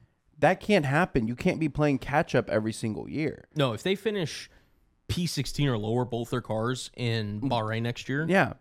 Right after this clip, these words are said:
Speaker 1: then
Speaker 2: like,
Speaker 1: they're doing it again.
Speaker 2: Exactly.
Speaker 1: Like, literally, they're doing it again.
Speaker 2: Yeah.
Speaker 1: Now, they're going into a new season after coming off of having a pretty solid car with a couple really good drivers.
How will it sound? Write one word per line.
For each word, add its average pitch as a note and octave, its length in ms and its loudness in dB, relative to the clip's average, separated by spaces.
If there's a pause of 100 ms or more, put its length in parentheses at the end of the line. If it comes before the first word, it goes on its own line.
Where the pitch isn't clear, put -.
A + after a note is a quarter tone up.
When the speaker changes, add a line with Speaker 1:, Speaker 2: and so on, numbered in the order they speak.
Speaker 1:
then D3+ 220 6
Speaker 2:
like, C3+ 120 0
Speaker 1:
they're E3 140 10
doing D#3+ 260 6
it D#3+ 100 4
again. D3+ 320 2
Speaker 2:
Exactly. - 460 -4
Speaker 1:
Like, C3 280 6
literally, E3+ 440 8
they're B2+ 120 6
doing C3+ 280 6
it A#2+ 80 2
again. A2+ 280 0 (100)
Speaker 2:
Yeah. A2 200 -2
Speaker 1:
Now, C#3 340 6 (420)
they're C3 120 4
going D3 360 4
into C#3+ 880 4 (240)
a B2 140 2
new B2+ 160 8
season D3 720 4
after A#2+ 360 2
coming B2 300 4
off A#2 180 4
of A2 180 -2
having A2+ 340 2
a G2+ 40 -2
pretty C3+ 680 2 (440)
solid A2 460 0
car D#3 500 8 (380)
with A2+ 400 2
a G2 100 -2
couple A#2 420 0
really A#2+ 300 4
good B2 220 2
drivers. D3+ 840 6